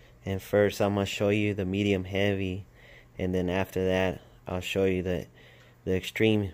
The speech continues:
medium heavy. There's the medium heavy.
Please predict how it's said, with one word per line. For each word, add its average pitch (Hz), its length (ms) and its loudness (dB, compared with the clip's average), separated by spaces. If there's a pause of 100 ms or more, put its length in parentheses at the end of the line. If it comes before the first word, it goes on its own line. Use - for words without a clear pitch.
medium 95 420 0
heavy. 92 420 -4 (4000)
There's 104 300 0
the 101 160 4
medium 101 420 0
heavy. 113 520 2